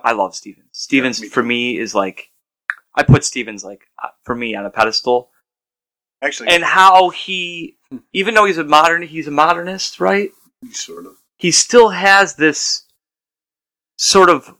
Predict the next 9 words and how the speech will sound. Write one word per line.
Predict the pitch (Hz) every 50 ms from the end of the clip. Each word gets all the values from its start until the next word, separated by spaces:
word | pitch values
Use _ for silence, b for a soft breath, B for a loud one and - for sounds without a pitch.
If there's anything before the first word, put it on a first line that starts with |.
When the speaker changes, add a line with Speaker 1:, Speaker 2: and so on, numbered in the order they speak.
| _ _ -
Speaker 1:
practical | - 113 165 170 196 208 - - 196 - - 208 196
surrealism | 180 - - - 160 135 131 147 160 180 202 208 214 196 214 214
going | 208 214 214 220 220 220
on | 220 220 220
in | 220 220 220
his | 226 208 214
work. | 214 226 226
Speaker 2:
Absolutely, | 233 - - 98 98 - - - _
yeah. | - -